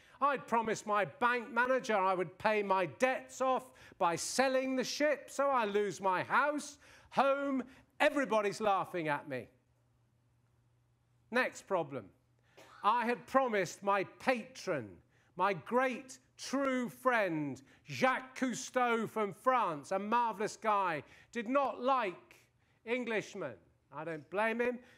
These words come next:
but he liked English girls. So I found a way to go and have a chat with him. No more details forthcoming, but we became great friends.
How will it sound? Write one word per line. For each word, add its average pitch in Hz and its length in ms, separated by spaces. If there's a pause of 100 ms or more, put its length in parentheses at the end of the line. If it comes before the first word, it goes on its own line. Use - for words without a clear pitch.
but 190 100
he 202 100
liked 254 420
English 247 400
girls. 208 840 (760)
So 185 120
I 196 100
found 240 360
a 226 40
way 233 280
to - 120
go 220 160
and 220 80
have 220 160
a 208 60
chat - 500
with 165 140
him. 143 240
No 196 200
more 196 260 (100)
details 220 640
forthcoming, 247 800 (440)
but 220 140
we 302 160
became 285 680 (260)
great 277 360
friends. 190 840